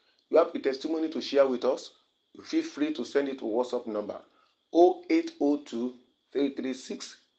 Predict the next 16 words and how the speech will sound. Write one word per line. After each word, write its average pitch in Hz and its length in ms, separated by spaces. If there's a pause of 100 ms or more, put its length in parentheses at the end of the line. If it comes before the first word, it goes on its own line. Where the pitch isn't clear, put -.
nine 131 380
two 123 280
nine 113 320
eight. 98 320 (340)
Oh 156 280
eight 135 280
oh 120 140
two, - 340 (260)
three 240 160
three 320 240
six, - 480 (360)
nine 131 460
two 120 380 (380)
nine 110 360 (120)
eight. 90 440 (400)
Aha. 98 520